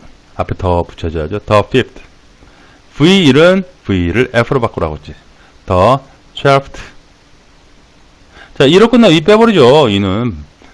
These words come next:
자, ninth. The ninth. 이로 끝나면 이 빼버려라. 브이 이로 끝나면 브이를 F로 바꿔라. 됐죠? 자, 마지막으로 티와이는 Y를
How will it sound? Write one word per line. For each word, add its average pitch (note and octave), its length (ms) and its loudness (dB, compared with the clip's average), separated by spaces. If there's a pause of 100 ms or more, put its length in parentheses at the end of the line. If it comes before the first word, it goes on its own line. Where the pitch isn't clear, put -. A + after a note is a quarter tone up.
(140)
자, E2+ 180 -4
ninth. G#2+ 460 -2 (1000)
The C3 340 2 (220)
ninth. G#2+ 360 -4 (1300)
이로 A2+ 180 0
끝나면 A2 360 -4
이 G#2 80 -4
빼버려라. G#2 640 -4 (1120)
브이 D3+ 360 2
이로 F#3 240 4
끝나면 D3 480 0
브이를 G#2+ 560 0
F로 A#2 420 -2
바꿔라. D#2+ 480 -8 (540)
됐죠? - 220 -14 (800)
자, C#3+ 100 2
마지막으로 D#3+ 540 4
티와이는 D#3 760 2
Y를 D3+ 540 4